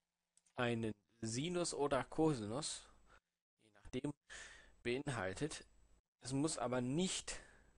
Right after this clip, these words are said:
genau der Sinus von x sein. Das heißt, wenn das hier x ist, oder es könnte auch Alpha sein, das ist dann y. Das heißt, das hier könnte zum Beispiel die Funktion sein, drei mal Sinus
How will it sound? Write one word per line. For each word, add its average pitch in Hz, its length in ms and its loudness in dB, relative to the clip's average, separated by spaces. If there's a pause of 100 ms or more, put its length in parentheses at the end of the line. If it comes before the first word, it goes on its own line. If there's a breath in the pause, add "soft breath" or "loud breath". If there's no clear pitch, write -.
(920)
genau 127 360 -18
der 120 240 2
Sinus 139 380 0
von 117 200 -2
x 151 280 -6
sein. 110 360 -2 (1300)
Das - 100 -10
heißt, 104 180 -4
wenn 101 140 0
das 107 160 -2
hier 104 180 0
x 143 220 0
ist, 156 220 -2
oder 90 160 -2
es - 120 -6
könnte 110 300 -2
auch - 160 -8
Alpha 123 380 0
sein, 120 320 -2 (420 loud breath)
das - 120 -10
ist - 160 -8
dann - 140 -10
y. 143 460 0 (420 loud breath)
Das - 160 -2
heißt, 131 220 4
das 160 180 8
hier 156 140 6
könnte 202 460 6
zum 175 200 0
Beispiel 156 400 4
die 143 80 4
Funktion 147 560 2
sein, 127 300 2
drei 123 400 4
mal 123 420 4 (100)
Sinus 120 600 -2